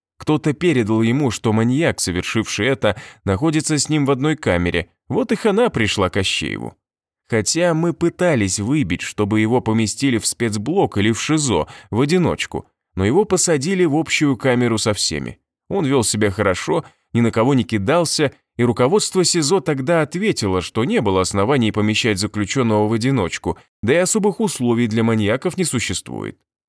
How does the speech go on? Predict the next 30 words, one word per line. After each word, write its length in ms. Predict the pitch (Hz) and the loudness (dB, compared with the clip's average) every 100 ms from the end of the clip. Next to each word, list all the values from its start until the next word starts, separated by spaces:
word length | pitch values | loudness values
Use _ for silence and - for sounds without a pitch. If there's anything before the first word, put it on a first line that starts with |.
| _ | _
Но 160 | 82 85 | -4 -2
в 40 | |
этот 300 | 151 120 - | 0 0 0
раз 300 | 87 - - _ _ _ | -2 -2 -4 _ _ _
надо 200 | 90 107 | -4 -2
поймать 440 | 117 113 117 110 | 0 0 0 0
его 160 | 117 120 | -2 0
раньше. 480 | 117 80 - - - _ _ _ | 0 -2 -4 -10 -12 _ _ _
Получается, 720 | - 82 85 151 160 - 165 - _ _ | -8 -6 -2 0 0 0 -2 -4 _ _
он-то 360 | - 160 143 170 | -2 -2 0 0
уже 220 | 156 170 | 2 0
успел 440 | 170 - - 185 | 0 -2 0 0
наследить, 680 | 160 131 - 123 87 80 - - | 2 0 0 -2 -2 -6 -8 -6
но 140 | 87 | -6
в 100 | 85 | -6
той 200 | - 143 | -2 -2
жизни 600 | 120 117 180 143 101 98 - - | -2 -4 -6 -2 0 -2 -4 -12
мы 280 | 87 92 127 - | -4 -2 -2 -4
этого 380 | 147 131 131 | -6 -2 -2
до 160 | 117 117 | 0 -2
двадцатого 640 | 113 117 - 139 - 117 117 | 0 -2 -2 -4 -2 -2 0
ноября 460 | 117 117 101 131 | 0 0 2 2
не 120 | 127 | 2
знали. 480 | 127 143 117 50 - _ _ _ _ - | 0 0 -2 -2 -8 _ _ _ _ -2
Про 140 | 117 | 2
маньяка 500 | 113 113 151 185 170 | 4 4 2 2 0
я 160 | 160 165 | 0 0
сказать 460 | - 160 156 160 | 0 0 0 -2
не 80 | 147 | -2
могу, 440 | 151 147 147 135 | 0 0 2 2